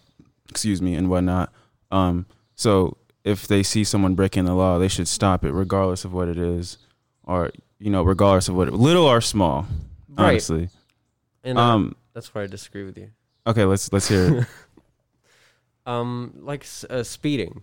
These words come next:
Speaker 2: right?
Speaker 1: Right.
Speaker 2: Um, if you're, like, five miles over the speed limit, that's
Speaker 1: Okay,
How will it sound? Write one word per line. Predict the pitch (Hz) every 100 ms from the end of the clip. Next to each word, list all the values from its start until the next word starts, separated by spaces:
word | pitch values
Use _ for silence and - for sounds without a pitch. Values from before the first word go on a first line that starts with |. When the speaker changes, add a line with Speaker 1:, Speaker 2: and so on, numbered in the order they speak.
| -
Speaker 2:
right? | 104 117 -
Speaker 1:
Right. | 101 80 64 -
Speaker 2:
Um, | 117 113 110 104 -
if | 117 -
you're, | 147
like, | 135
five | - - 107 110 110
miles | 104 98 95 92
over | 98 90
the | 92
speed | - 104 101
limit, | 95 - -
that's | 98 -
Speaker 1:
Okay, | 165